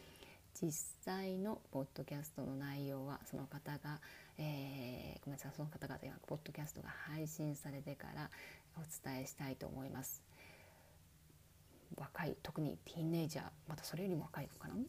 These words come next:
大人気のソーシャルメディアで自分の居場所を築いたベ-、ベトナム人女性の方と、ビジネスバックグラウンドを持つ、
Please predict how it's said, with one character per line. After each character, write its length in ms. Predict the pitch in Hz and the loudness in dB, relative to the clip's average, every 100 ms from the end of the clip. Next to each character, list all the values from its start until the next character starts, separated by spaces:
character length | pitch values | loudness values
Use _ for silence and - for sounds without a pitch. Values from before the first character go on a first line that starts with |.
| 180 165 156 | 2 0 2
大 260 | 160 156 175 | 2 6 8
人 300 | 180 175 165 | 8 8 4
気 160 | 175 | 2
の 220 | 175 240 349 - - - - - - - - | 4 4 2 -6 -20 -20 -18 -16 -16 -18 -8
ソ 220 | - 156 | 2 4
ー 60 | |
シ 120 | 151 156 | 4 4
ャ 60 | |
ル 80 | 156 | 4
メ 160 | 165 151 | 4 4
デ 80 | |
ィ 120 | 156 - | 2 2
ア 60 | |
で 140 | 156 - - - - - - - - - - - - - | -2 -4 -10 -18 -14 -14 -14 -18 -16 -18 -18 -18 -16 -12
自 240 | - 165 | 0 4
分 220 | 165 170 160 | 6 6 6
の 180 | 147 - - | 4 2 2
居 80 | |
場 120 | 151 165 | 2 2
所 260 | - 165 | 2 2
を 40 | 156 | 2
築 380 | - 165 - | 0 0 4
い 80 | 170 | 4
た 240 | - - - - - | 4 -2 -2 -12 -6
ベ-、 140 | - - - 170 | -4 -4 -4 -2
ベ 120 | 156 | -2
ト 100 | 156 | 2
ナ 140 | 147 | 2
ム 120 | 147 | 2
人 320 | 160 147 143 160 | 2 2 2 2
女 120 | 147 | 2
性 200 | - 135 | 2 2
の 100 | - | 0
方 240 | - 180 | -4 -4
と、 180 | 180 - - - - - - - - - - | 0 0 -2 -12 -14 -12 -12 -12 -16 -18 0
ビ 80 | 143 | 2
ジ 140 | - | 4
ネ 100 | 143 | 2
ス 160 | - 143 | 2 0
バ 120 | 147 | -2
ッ 20 | 139 - | -4 -2
ク 120 | - - | -2 0
グ 80 | |
ラ 100 | 160 | 2
ウ 60 | 156 | 4
ン 160 | 147 139 | 4 2
ド 80 | |
を 200 | - - - | -2 -2 0
持 100 | 165 | 0
つ、 240 | 156 - | 0 -2